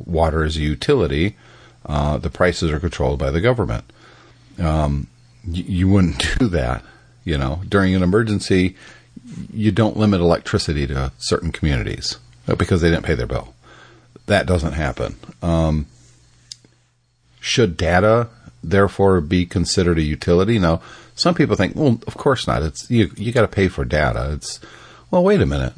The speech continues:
W-, we've moved our entire Western infrastructure to voip and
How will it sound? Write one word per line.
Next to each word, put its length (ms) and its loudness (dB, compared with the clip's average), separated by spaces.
W-, 220 -12
we've 480 -2
moved 240 -2
our 160 2
entire 580 0
Western 640 -2
infrastructure 800 -2
to 200 2
voip 440 2
and 500 2